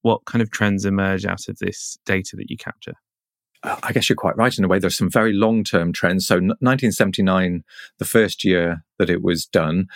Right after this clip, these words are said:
Speaker 2: and over that long time period, we've seen things such as, uh, the decline of the song thrush, which would have been a very familiar bird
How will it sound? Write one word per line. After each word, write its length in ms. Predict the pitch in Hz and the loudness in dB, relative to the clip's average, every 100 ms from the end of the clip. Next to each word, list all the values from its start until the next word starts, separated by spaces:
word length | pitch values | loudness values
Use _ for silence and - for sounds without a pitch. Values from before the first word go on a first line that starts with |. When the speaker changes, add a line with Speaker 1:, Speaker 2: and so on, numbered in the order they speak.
| - - _ | -16 -18 _
Speaker 2:
and 160 | 95 92 | -2 4
over 340 | 117 123 104 92 | 4 4 2 2
that 280 | 117 120 - | 2 0 0
long 420 | 107 104 98 95 | 2 2 2 -2
time 340 | 104 98 95 | 2 2 2
period, 400 | 92 95 92 87 | 2 2 2 0
we've 260 | 87 98 90 | 0 0 0
seen 400 | - 101 90 87 | 0 2 0 -2
things 380 | - 92 90 - | 0 0 0 0
such 220 | 107 - | -2 2
as, 220 | 101 - - | 0 0 0
uh, 140 | 110 - | 0 0
the 100 | 101 | -4
decline 460 | - 117 104 104 110 | 0 2 2 2 -2
of 120 | 107 | -2
the 80 | - | -2
song 300 | 180 160 117 | 0 -2 0
thrush, 340 | - 82 - | 0 0 0
which 180 | 113 104 | -2 0
would 100 | 123 | 0
have 120 | - | 0
been 200 | - 160 | 0 2
a 100 | 165 | 0
very 440 | 147 - 170 131 101 | -2 2 2 2 -2
familiar 480 | - 104 101 95 87 | 0 2 4 2 2
bird 400 | 95 92 87 | 2 2 0